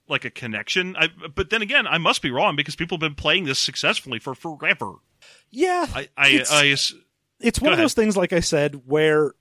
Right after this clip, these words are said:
Speaker 2: it spends so much time where they have to stat out and explain every single monster, every single deity.
Speaker 1: That's the next section. I was,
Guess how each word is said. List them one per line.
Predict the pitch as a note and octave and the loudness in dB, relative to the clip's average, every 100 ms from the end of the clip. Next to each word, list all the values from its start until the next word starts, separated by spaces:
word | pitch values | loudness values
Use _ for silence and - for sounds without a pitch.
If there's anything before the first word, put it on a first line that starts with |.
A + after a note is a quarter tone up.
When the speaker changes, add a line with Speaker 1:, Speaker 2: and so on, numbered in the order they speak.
| _ | _
Speaker 2:
it | F3+ | -6
spends | - - A#3 A#3+ A3 F#3 D#3+ | -4 0 2 4 4 4 2
so | - - G#3+ | 0 2 2
much | G#3 G3 - | 4 2 0
time | - E3 D#3 C#3+ | 0 2 2 0
where | C3+ C#3 | 0 -2
they | C3 C#3+ C#3 | 0 0 0
have | - E3 E3 - | -2 -2 -2 0
to | E3+ D3+ D3+ D3 - _ _ _ _ _ _ | 2 4 4 2 0 _ _ _ _ _ _
stat | - - - F3+ F#3 - | 0 0 2 2 2 2
out | E3 D3+ D3+ - | 2 4 2 -2
and | C#3+ D3+ | -4 -4
explain | - - - D#3+ D#3 D3 C#3+ C#3+ - _ _ _ - | -4 -6 -2 -2 0 -2 -6 -10 -18 _ _ _ 0
every | E3+ G#3 C4 | 0 2 0
single | A#3 - G3+ G#3 | 0 0 2 0
monster, | F#3+ C#3 C3+ - A#2+ C3+ _ _ | 0 -2 -4 -8 -8 -8 _ _
every | F3 G3 A#3 | 0 2 0
single | - G#3+ D#3 A#2+ G2+ | 0 -2 -2 -6 -4
deity. | F3+ D4+ C#4+ C3+ G2 C3+ _ _ _ _ _ - - - | 2 4 4 2 -6 -10 _ _ _ _ _ -20 -20 0
Speaker 1:
That's | D3+ - | 0 2
the | E3 | 0
next | C#3+ C#3+ - | 2 0 0
section. | F3+ D#3+ G#2 | 0 0 -2
I | G#2 | -2
was, | G#2+ | -4